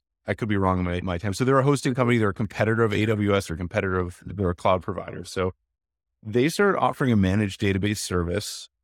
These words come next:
And then that opened the doors for, "Okay, well, you're hosting my database. Who's gonna back it up?" Like, there's some other big players that were doing this. Like, Heroku had a,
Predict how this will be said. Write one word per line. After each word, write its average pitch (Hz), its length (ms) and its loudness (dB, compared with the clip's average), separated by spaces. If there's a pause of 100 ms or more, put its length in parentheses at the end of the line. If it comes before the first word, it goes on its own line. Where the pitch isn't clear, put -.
And 101 180 -2
then 107 220 4
that 107 180 4
opened 120 240 2
the 104 60 0
doors 104 340 2
for, 107 280 -2
"Okay, 107 200 -2
well, 95 400 0
you're 107 280 -2
hosting 107 260 0
my 107 120 0
database. 139 580 0
Who's 117 120 -2
gonna 107 200 -2
back 87 260 0
it 80 80 -2
up?" - 140 -6 (180)
Like, - 260 -10
there's 98 220 -6
some 98 80 -6
other 101 160 0
big 95 180 0
players 90 300 0
that 95 100 -6
were 92 60 -4
doing 90 240 0
this. 87 160 -2
Like, 87 140 -6
Heroku 110 540 -2
had 101 140 2
a, 95 160 0